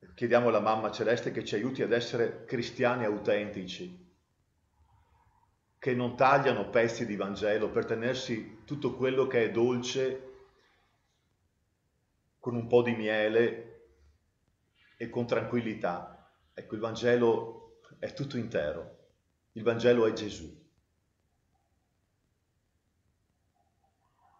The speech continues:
Ecco, oggi ci siamo confrontati con il cuore del Vangelo. Riflettiamoci, ma io voglio essere cristiano?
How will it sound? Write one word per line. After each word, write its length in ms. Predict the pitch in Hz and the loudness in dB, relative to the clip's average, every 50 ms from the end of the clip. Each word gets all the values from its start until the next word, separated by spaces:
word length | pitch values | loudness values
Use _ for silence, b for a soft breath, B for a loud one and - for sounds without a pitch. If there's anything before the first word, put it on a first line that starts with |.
| _ _ _ _ _ _ | _ _ _ _ _ _
Ecco, 240 | - - - - 110 | -20 -12 -4 2 4
oggi 220 | 117 131 131 127 | 4 4 4 0
ci 80 | - 117 | -4 -4
siamo 280 | - - 120 113 110 101 | -2 -2 0 0 -2 -2
confrontati 1080 | - 110 107 - 117 107 98 95 - 110 110 123 - - 123 113 113 110 - - - - - - _ _ _ _ _ _ _ | -2 -4 -4 -4 -4 -4 -4 0 2 2 2 2 0 -2 -2 -4 -4 -4 -10 -12 -16 -20 -20 -20 _ _ _ _ _ _ _
con 180 | - - 120 120 | -4 -2 0 0
il 120 | 117 120 113 | 0 0 0
cuore 300 | - 143 165 180 165 139 | 4 6 6 6 6 6
del 160 | 110 104 95 | 4 4 2
Vangelo. 680 | 92 90 90 90 90 85 80 82 85 87 - - - - - - - _ _ - - - - - - - - _ - _ _ _ - _ _ _ _ _ _ _ _ _ _ _ _ _ _ _ - | 0 -2 -2 -4 -4 -4 -4 -4 -6 -8 -12 -14 -20 -20 -20 -20 -20 _ _ -20 -20 -20 -20 -20 -20 -20 -20 _ -20 _ _ _ -20 _ _ _ _ _ _ _ _ _ _ _ _ _ _ _ -4
Riflettiamoci, 920 | 123 165 170 175 175 151 - - 110 95 85 82 80 76 78 - - 101 | -4 -4 -2 -2 -4 -6 -6 -2 -2 -2 0 -2 -4 -8 -10 -10 -6 0
ma 100 | 117 147 | 0 2
io 180 | 175 139 87 | 4 2 4
voglio 380 | - 107 110 - - 120 98 92 | 4 4 4 4 4 2 2 2
essere 360 | 92 95 - - 107 90 87 | 0 0 -2 -6 -6 -6 -6
cristiano? 760 | 90 87 87 87 - - - 87 85 98 92 92 - - | -8 -8 -10 -10 -10 -10 -8 -8 -8 -8 -10 -12 -14 -16